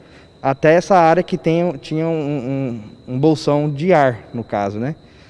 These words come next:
E a, mesmo assim ele resp-, eh, inalou, respirou e engoliu muito, muita semente, né, e, e continuou com contato, é, é, comunicando com, com a guarnição. O irmão dele, na ânsia de ajudar o próprio irmão,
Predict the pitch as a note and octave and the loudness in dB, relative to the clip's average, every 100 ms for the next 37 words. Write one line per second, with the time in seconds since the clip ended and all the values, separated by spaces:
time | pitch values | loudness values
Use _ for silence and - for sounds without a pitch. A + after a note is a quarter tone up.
0 | - _ _ - B2 C3+ B2+ B2 C#3 F#3 | -20 _ _ -8 -2 -2 -2 -2 4 4
1 | G3 G#3 - D3+ E3 E3+ E3+ D3 B2+ C#3 | 6 4 2 -2 0 2 2 0 -2 -4
2 | - - A#2 B2 A#2+ - B2 C#3+ C3+ C3 | -8 -12 -6 -4 -4 -6 -4 0 0 2
3 | D3 C#3 - C3+ C3+ E3+ F3+ E3+ E3+ E3+ | 0 0 -2 -2 2 2 0 0 2 2
4 | D3+ D#3+ E3+ G3 F3 - C3 C3+ D3 - | 0 -2 -2 -4 -4 -10 -8 -6 -6 -6
5 | F#3+ D3 A#2 - - - - - - A#2+ | -4 -4 -6 -10 -20 -20 -20 -20 -10 -4
6 | C3 A#2+ G#2 - B2+ C3 C#3 C#3+ C#3+ C3+ | -4 -6 -12 -10 -6 -4 -2 -2 -4 -6
7 | A2+ - - - - C#3 D#3 C#3 D3 E3 | -10 -20 -18 -18 -8 -8 -4 -4 -2 -4
8 | D#3 D3 - C#3 - E3+ - - - - | -4 -4 0 0 -2 -10 -12 -20 -20 -20
9 | - - B2 B2 A#2+ A2+ A2+ - - - | -20 -14 -4 -2 0 -2 -6 -12 -20 -20
10 | - - A#2 A2+ A#2+ - C#3 D3 C3+ C3 | -16 -6 -4 -4 -8 -6 -2 -2 0 -2
11 | D3 D#3 C#3+ C3 A2 B2+ B2 B2+ B2+ - | 0 -4 -6 -6 -6 -6 -4 -4 -4 -6
12 | B2 D#3+ F3 B2+ C#3+ D3+ D3+ C#3+ C#3 D3 | -4 -4 -4 -2 0 0 0 2 2 2
13 | D3 C#3 C3+ C3+ C#3 C#3 C3+ C3 B2 C3+ | 0 0 -2 -2 0 2 2 0 2 0
14 | D#3+ E3 D3+ F3+ | 0 0 0 -2